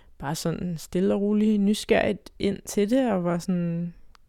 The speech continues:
generelt meget sød og forstående omkring det. Og så blev jeg så sur og vred og jaloux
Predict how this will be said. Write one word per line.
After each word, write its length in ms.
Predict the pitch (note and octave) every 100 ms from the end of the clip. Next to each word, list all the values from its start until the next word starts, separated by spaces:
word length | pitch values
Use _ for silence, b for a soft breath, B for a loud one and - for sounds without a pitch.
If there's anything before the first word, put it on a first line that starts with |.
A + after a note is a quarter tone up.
| -
generelt 600 | F#3 E3 F3 F3+ - G3+
meget 600 | F#3 F3+ F#3+ G3 G3 F#3+
sød 320 | - G3+ -
og 60 | G3+
forstående 540 | - - G3 F#3+ A3+
omkring 400 | G3 F#3+ G3+ G3
det. 100 | A3+ - B B - -
Og 140 | - F#3+
så 120 | G#3+
blev 240 | - A3
jeg 180 | G3 G#3
så 440 | - - - B3+ A#3 B B - -
sur 720 | - - - A#3+ A3 - - -
og 300 | F#3+ F3 E3 - - - -
vred 280 | E3+ F#3 F3+ - - -
og 280 | - F#3 -
jaloux 480 | F3 F3+ G3+ G#3 G#3+